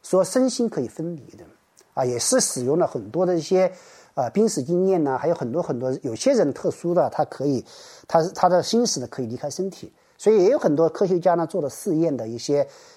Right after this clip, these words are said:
比较就真实的一些这个，呃，事，呃，事情的记录啊，还有一些濒死经验的一些回忆记录啊，等等等等，也是通过这个，这个也是其中的一个理由。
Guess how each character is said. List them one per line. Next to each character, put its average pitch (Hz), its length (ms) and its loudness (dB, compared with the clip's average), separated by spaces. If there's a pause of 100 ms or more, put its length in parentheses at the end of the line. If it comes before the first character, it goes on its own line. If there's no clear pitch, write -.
比 123 100 -6
较 175 160 6
就 165 140 2
真 208 200 2
实 151 140 -4
的 127 80 -2
一 135 100 0
些 147 220 0
这 135 100 -4
个， 107 480 -8
呃， 127 160 -4
事， 180 220 -4 (140)
呃， 123 100 -4
事 196 160 -4
情 127 120 -6
的 113 60 -10
记 190 180 -2
录 175 160 2
啊， 131 220 2 (220)
还 185 160 4
有 247 80 6
一 220 40 0
些 220 80 4
濒 214 160 -2
死 190 140 0
经 175 140 0
验 196 120 2
的 160 80 2
一 135 80 -2
些 127 140 -2
回 131 180 -2
忆 143 160 -4
记 180 200 0
录 165 120 0
啊， 139 120 0
等 147 120 0
等 180 140 2
等 123 140 -6
等， 123 120 -8 (320)
也 160 120 6
是 - 120 -6
通 311 140 4
过 294 80 4
这 339 160 2
个， 208 160 6
这 277 100 -2
个 294 60 2
也 170 80 4
是 156 120 -8
其 - 240 -4
中 247 120 0
的 220 80 2
一 185 40 0
个 160 220 -2
理 117 220 -10
由。 107 340 -14